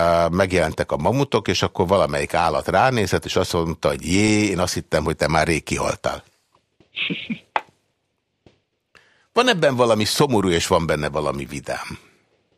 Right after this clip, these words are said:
És tudja, az a nagyon furcsa, hogy miközben én személy szerint élvezem, és úgy tűnik, minthogyha önnek se lenne ellenére, miközben pont azt valósítjuk meg, amit mások hiányolnak, mert hogy azt mondják, hogy nincsenek beszélgetések politikusokkal,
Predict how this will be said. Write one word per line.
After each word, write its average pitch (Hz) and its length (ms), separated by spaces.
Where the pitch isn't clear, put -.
És - 180
tudja, 151 240
az 175 220
a 202 40
nagyon 92 360
furcsa, 82 560
hogy 90 220
miközben 85 760
én 110 200
személy 92 400
szerint 82 360
élvezem, 78 440
és 82 120
úgy 107 140
tűnik, 82 280
minthogyha 82 400
önnek 87 320
se 82 180
lenne 82 280
ellenére, 98 800
miközben 90 540
pont 185 220
azt 104 240
valósítjuk 90 840
meg, 82 380
amit 82 300
mások 95 460
hiányolnak, 82 920
mert 85 200
hogy 78 140
azt 85 180
mondják, 82 240
hogy 76 120
nincsenek 78 460
beszélgetések 76 800
politikusokkal, 107 1200